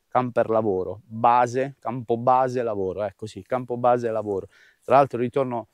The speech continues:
la sera, è abbastanza tardi e buio, quindi buono che ci siano anche i due farettini anteriori e posteriori con tutti i limiti del caso che ti ho già raccontato. Allora, questa è la Dio T uno, se ti interessa trovi il link in descrizione,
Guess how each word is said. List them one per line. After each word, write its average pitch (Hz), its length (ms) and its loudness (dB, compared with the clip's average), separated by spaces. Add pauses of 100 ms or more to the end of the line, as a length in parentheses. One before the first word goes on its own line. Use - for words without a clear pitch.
(180)
la 120 140 4
sera, 120 400 6
è 113 100 0
abbastanza 117 680 0
tardi 113 440 2
e 117 40 2
buio, 117 380 -2
quindi 110 300 -6
buono 120 340 -4
che 113 100 -12
ci 110 200 -14
siano 113 260 -8
anche 113 380 -6
i 117 140 -4
due 107 360 2
farettini 110 720 -2
anteriori 117 520 -2
e 104 40 -8
posteriori 107 600 -4 (360)
con 110 160 -8
tutti 104 240 -8
i 113 60 2
limiti 110 300 -2
del 107 160 -2
caso 107 280 -2
che 104 140 -12
ti 107 140 -8
ho 107 40 -2
già 107 240 -2 (120)
raccontato. 107 840 -2 (300)
Allora, 135 560 6
questa 147 480 6
è 143 40 8
la 143 180 8
Dio 143 460 4
T 143 280 0
uno, 143 440 4
se - 160 -18
ti - 100 -8
interessa 123 680 4
trovi 113 320 -2
il 120 60 -2
link 127 300 -2
in 95 120 -16
descrizione, 190 920 0